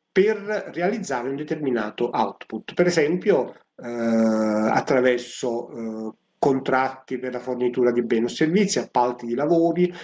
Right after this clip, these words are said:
costo di retribuzione del personale e così via. Quindi io so quanto mi costa realizzare un determinato, eh, output e, eh, baso la stima del, ehm,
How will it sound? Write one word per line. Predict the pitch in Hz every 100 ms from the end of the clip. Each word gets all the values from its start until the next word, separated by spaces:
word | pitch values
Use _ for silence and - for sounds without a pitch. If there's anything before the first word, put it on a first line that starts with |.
| -
costo | - 135 - 123
di | 120
retribuzione | 117 117 113 117 - 120
del | 110
personale | 139 - 170 120 117
e |
così | 117 - -
via. | 104 104 110 - - -
Quindi | 190 143 139 139
io | 175
so | 247 220
quanto | 143 127 135
mi | 120
costa | 123 131 98 - -
realizzare | 110 113 113 127 120
un |
determinato, | 113 110 113 113 120 127 123 127 113 - _ -
eh, | 117 117
output | 156 113 - - 170 180 180 202 202 _ _ _ _
e, | - 175 160 -
eh, | 139 135 131 131 127 127 - _ _ -
baso | 143 196 143 110 - 113 110
la | 131 131 120 - _
stima | 123 - - 247 175 117 107 104 _ -
del, | 127 120 107 107 107 _
ehm, | 113 113 107 107